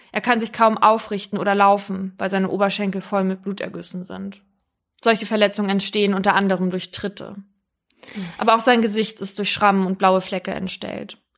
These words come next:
Der Apotheker kennt Günther und bietet ihm an, ihn nach Hause zu begleiten. „Um Gottes Willen“,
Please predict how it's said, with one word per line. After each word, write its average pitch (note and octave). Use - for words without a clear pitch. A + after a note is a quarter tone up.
Der A3+
Apotheker A#3
kennt A#3
Günther F#3
und G3+
bietet G#3
ihm G3+
an, G3+
ihn G3+
nach F#3
Hause G#3+
zu -
begleiten. G3
„Um -
Gottes -
Willen“, F3+